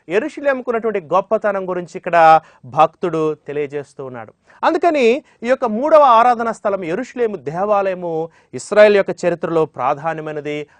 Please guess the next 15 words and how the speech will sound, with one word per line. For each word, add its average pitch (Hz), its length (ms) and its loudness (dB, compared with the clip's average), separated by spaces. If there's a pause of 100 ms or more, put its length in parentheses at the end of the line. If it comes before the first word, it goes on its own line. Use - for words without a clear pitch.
అక్కడికి 269 420 2
ఇస్రాయేల్ 226 340 2
అందరూ 285 280 4
కూడా 254 160 4
వచ్చి 214 280 0
దేవుణ్ణి 165 420 0
ఆరాధించేవాళ్ళు, 170 960 2 (300)
దేవుణ్ణి 147 360 -4
మహింపరిచేవాళ్ళు 139 920 -6
అని 131 140 -4
మనం 127 320 -10
చూస్తూ 123 280 -14
ఉన్నాం. 123 300 -8 (580)
ఆ 254 140 10
తర్వాత 269 800 8